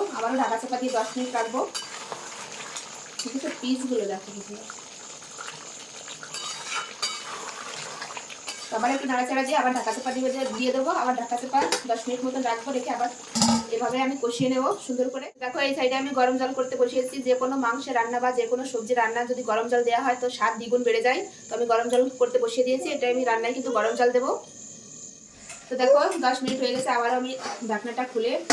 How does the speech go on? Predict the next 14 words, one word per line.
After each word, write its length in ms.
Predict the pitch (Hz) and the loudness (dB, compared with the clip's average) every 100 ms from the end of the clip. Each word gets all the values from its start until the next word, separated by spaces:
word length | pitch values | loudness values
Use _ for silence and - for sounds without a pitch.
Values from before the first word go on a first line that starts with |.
| 269 - | 2 0
একটু 120 | 247 | 0
নেড়ে 160 | 233 226 | -2 -4
চেড়ে 160 | 240 240 240 | -4 -6 -4
দেবো। 140 | 262 - - 151 123 - - - - - - - - - - - - - - - | -4 0 2 2 -2 -6 -12 -14 -14 -12 -10 -8 -8 -4 -4 -4 -6 -6 -6 -4
আর 80 | 220 226 | -2 0
দেখো, 180 | 226 302 - - - - - - 214 | 0 -2 -2 -10 -10 -8 -6 -4 0
জলটা 260 | 233 233 247 | 2 2 -4
কিন্তু 160 | 240 240 | -2 -2
অনেকটাই 280 | 233 - 269 | -2 -2 -2
শুকিয়ে 260 | 240 214 240 | -2 -2 0
গেছে। 200 | 254 262 302 - - - - - | 0 0 0 0 -6 -6 -6 -4
এবার 140 | 233 240 247 | 0 2 2
আমি 140 | 262 285 - - - - - 240 | 0 -2 -4 -8 -8 -10 -6 -2
এভাবেই 340 | 247 240 262 | 0 2 0